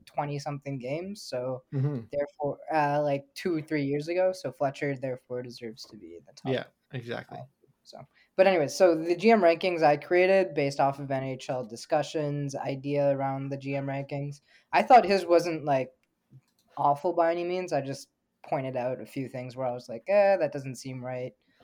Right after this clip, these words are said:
Speaker 1: Some recency bias, those sort of things. I broke the rankings kind of into six different tiers. So it's one to, like, uh, you know, the top four G Ms in the league, then the next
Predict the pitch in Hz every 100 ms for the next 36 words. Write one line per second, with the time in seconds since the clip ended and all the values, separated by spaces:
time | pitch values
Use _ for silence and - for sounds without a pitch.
0 | _ - 131 127 117 139 - 120 120 120
1 | 120 117 123 117 - 127 127 151 160 151
2 | _ _ _ 147 151 208 214 247 190 165
3 | 165 175 165 - 151 156 165 147 143 -
4 | - - 151 151 - - - - 156 143
5 | 151 139 135 _ _ - - 135 143 196
6 | - - _ _ _ - _ _ - 151
7 | 147 143 147 143 - 160 151 160 165 170
8 | 170 160 - 160 - 143 135 135 143 127
9 | 123 - 139 135 135 - 165 160 - 143
10 | 147 143 147 143 143 143 143 139 143 143
11 | 143 139 - _ _ _ - 135 131 135
12 | 135 139 -